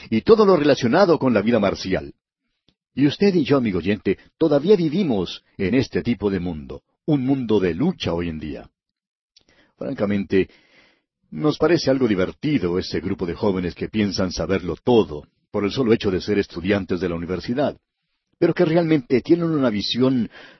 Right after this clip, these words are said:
ah, bastante limitada, especialmente hoy en día, cuando la especialización produce un horizonte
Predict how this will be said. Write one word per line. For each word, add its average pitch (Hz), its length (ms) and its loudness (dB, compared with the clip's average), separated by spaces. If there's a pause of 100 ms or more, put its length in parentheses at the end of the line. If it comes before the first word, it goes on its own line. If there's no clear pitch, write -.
(260)
ah, 95 400 -8
bastante 147 640 -2
limitada, 135 640 -2 (580)
especialmente 160 540 0
hoy 170 120 4
en 160 60 -4
día, 165 280 0 (180)
cuando 123 540 4
la 107 180 2
especialización 113 960 0
produce 120 360 0
un 123 120 0
horizonte 117 580 0